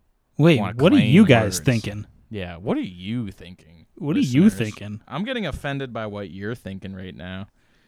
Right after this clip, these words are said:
Speaker 1: Yeah.
Speaker 2: I bet you're thinking about something gay.
Speaker 1: <laughs>
Speaker 2: That's terribly offensive because it's gay, which means bad, according to us. New
Speaker 1: When you close your eyes and hear the sounds of our voices,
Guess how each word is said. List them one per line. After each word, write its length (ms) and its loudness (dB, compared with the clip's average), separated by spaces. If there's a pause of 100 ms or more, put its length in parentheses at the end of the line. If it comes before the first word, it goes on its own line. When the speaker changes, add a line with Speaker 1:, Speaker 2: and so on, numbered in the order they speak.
Speaker 1:
Yeah. 360 -2 (600)
Speaker 2:
I 60 -10
bet 100 0
you're 80 4
thinking 220 -2
about 180 4
something 380 -2
gay. 320 -4 (1500)
Speaker 1:
<laughs> 1300 0
Speaker 2:
That's 340 -4
terribly 420 -4
offensive 560 -10 (100)
because 280 -12
it's 160 -16
gay, 240 -16 (380)
which 200 -8
means 300 -8
bad, 440 -14 (300)
according 400 -6
to 60 -10
us. 380 -12 (500)
New 160 -2
Speaker 1:
When 100 6
you 80 4
close 580 2
your 200 2
eyes 400 0
and 100 0
hear 300 2
the 100 -2
sounds 600 -2
of 120 -6
our 160 0
voices, 800 -8